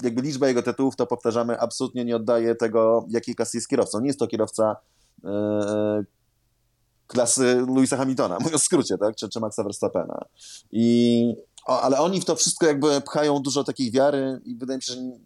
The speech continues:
nie tylko komunikacyjnie. Szczególnie w, jakby w tego, w syna Papy Strolla trzeba pchać tę wiarę. Trzeba jakby prezentować. A to jest, e, coś, co wydaje mi się wpływa na cały zespół, bo oni wiedzą, tak?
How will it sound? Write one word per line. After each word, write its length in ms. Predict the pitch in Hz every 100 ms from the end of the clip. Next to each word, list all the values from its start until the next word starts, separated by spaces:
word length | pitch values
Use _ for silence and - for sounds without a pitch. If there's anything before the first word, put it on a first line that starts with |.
| _ _
nie 160 | 131 131
tylko 240 | 135 139
komunikacyjnie. 720 | 135 127 120 123 120 98 87 - - - _ -
Szczególnie 380 | - 123 127 120 110 - 113
w, 40 | 123
jakby 200 | 104 113 104
w 260 | - - -
tego, 260 | 110 90
w 80 | 87
syna 280 | - 120 107
Papy 200 | 104 113
Strolla 280 | - 95 78
trzeba 240 | - 82
pchać 240 | - 85 -
tę 100 | 87
wiarę. 280 | 80 - - - -
Trzeba 220 | - 85 85
jakby 180 | 87 90 - - _
prezentować. 640 | 104 98 92 92 85 - - _ _ _ _ _ _ _ _ - - - -
A 100 | 120
to 180 | 117 151
jest, 300 | 175 165 -
e, 340 | 160 143 139 131
coś, 220 | 160 156
co 460 | - 147 139 131 - - _ -
wydaje 220 | 110 127 139
mi 60 |
się 120 | 151
wpływa 340 | 135 - 139 135
na 100 | 139
cały 520 | - 143 143 131 - 113
zespół, 500 | 117 139 127 110 107
bo 140 | -
oni 220 | 160 156
wiedzą, 380 | 180 131 113 95
tak? 160 | 120